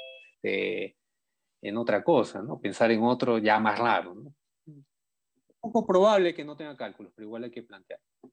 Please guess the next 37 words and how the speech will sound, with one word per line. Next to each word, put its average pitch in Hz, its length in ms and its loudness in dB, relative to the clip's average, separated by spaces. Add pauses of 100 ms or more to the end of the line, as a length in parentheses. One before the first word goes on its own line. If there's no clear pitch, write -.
(400)
Ahora 147 260 4
sí 151 180 2
vamos 139 420 2
al, 110 360 -6
al 104 200 -10
tema 113 380 -4
del, 98 420 -6 (960)
de 110 140 -6
la 98 160 -2
sesión, 117 580 -2
¿no? 170 120 -4
Pero 151 120 0
igual 135 180 4
tiene 131 180 2
que 120 80 6
ser 117 160 -4
siempre - 260 -4
a 101 40 -2
propósito 107 720 0
de, 107 320 0 (880)
de 110 140 0
un 104 140 -2
caso. - 440 2 (1160)
Este 240 180 4
es - 100 2
el, 175 220 6
esta 208 240 0
es 226 120 -6
una 180 240 4 (440)
vista 165 460 6
ecográfica 127 1300 2
del 117 220 -4
epigastrio 123 800 0
a 107 60 -10
nivel 98 320 -14
del 90 160 -12
páncreas. - 720 -10